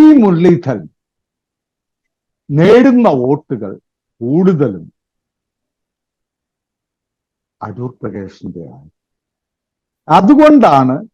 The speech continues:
കോൺഗ്രസ് അവിടെ വല്ലാത്ത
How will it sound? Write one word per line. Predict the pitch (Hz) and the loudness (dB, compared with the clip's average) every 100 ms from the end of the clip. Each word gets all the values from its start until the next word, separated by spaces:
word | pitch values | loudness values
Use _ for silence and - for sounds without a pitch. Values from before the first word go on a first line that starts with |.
| _ _ _ _ _ _ _ _ - | _ _ _ _ _ _ _ _ -6
കോൺഗ്രസ് | 135 170 202 240 214 254 - | 0 2 2 2 2 0 0
അവിടെ | 170 147 143 131 - _ _ _ _ _ _ _ _ _ - | -4 -2 -2 -6 -10 _ _ _ _ _ _ _ _ _ -8
വല്ലാത്ത | 147 196 240 285 - | -6 -4 -2 -2 0